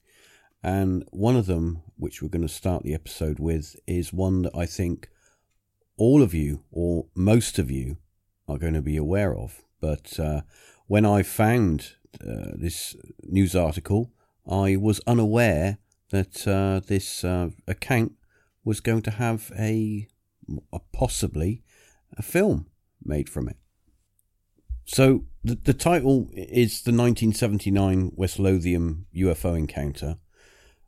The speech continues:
Um, I think that most people would, um, be more familiar with the Detchmond Woods U F O incident, uh, that would happen to a Robert Taylor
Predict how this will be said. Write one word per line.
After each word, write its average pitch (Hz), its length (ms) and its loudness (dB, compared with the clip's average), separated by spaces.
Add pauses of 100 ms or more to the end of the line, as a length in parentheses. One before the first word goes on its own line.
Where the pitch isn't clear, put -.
(120)
Um, 80 520 0
I 90 120 0
think - 300 2
that - 420 -2 (580)
most 110 380 6
people 82 480 2 (280)
would, 85 380 -2 (100)
um, 73 540 0 (100)
be 78 100 0
more 82 220 2
familiar 80 400 0
with 73 160 -2
the 78 80 -4
Detchmond 78 680 -2
Woods - 440 -4 (120)
U 82 180 -2
F 76 140 -6
O 82 120 0
incident, 69 480 -6 (880)
uh, 78 340 -2
that 78 220 -4
would 82 200 -6
happen - 300 -6
to 92 200 -2
a 80 260 0 (220)
Robert - 360 -4
Taylor 90 460 0